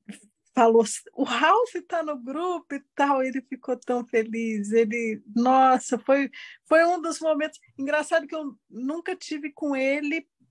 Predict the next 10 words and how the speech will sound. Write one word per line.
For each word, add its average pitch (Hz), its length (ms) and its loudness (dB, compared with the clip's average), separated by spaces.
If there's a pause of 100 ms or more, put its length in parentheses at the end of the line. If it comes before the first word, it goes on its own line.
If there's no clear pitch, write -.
(140)
pessoalmente, 302 1000 0
assim, 208 340 0
né? 226 280 0 (260)
É, - 300 -2
mas 254 760 0
era 262 300 2
aquela, 302 360 -2 (220)
os 254 140 -6
comentários 254 640 0
de 247 80 -8